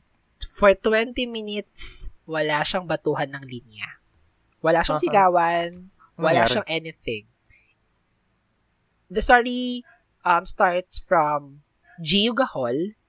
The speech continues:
Speaker 1: um, isa sa mga best indie actor na nakilala ko. Ay, na, nakilala ko. So, siya yung, ano, bida dito. Tapos, umuwi siya sa funeral ng tatay niya. Ang nanay niya is si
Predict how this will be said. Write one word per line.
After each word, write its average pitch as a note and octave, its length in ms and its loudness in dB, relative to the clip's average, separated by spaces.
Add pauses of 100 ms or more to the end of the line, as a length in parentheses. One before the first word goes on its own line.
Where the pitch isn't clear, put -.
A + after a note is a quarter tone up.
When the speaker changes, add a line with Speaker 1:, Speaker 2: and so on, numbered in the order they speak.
(140)
Speaker 1:
um, D#3 640 -8 (160)
isa - 180 -10
sa F3+ 140 -6
mga D#3 640 -4
best D#3+ 420 -8 (240)
indie D#3+ 300 -12
actor A#2 500 -10
na B2+ 160 -20
nakilala B2 480 -16
ko. - 340 -20
Ay, F#3+ 160 0
na, E3 380 -6
nakilala D#3 560 -6
ko. - 240 -20 (960)
So, - 200 -8
siya A3 240 0
yung, B3 420 -18 (180)
ano, F3+ 240 -6
bida E3 280 -4
dito. C#3 340 -10
Tapos, C3+ 500 -8
umuwi F#3 360 -14
siya C#3+ 480 -6 (500)
sa E3 300 -6
funeral F#3+ 500 -4
ng F#3 140 -12
tatay D3+ 380 -8
niya. B2 200 -14
Ang F#3 240 -12
nanay G3+ 400 -6
niya D#3 460 -10
is - 180 -2
si - 80 -6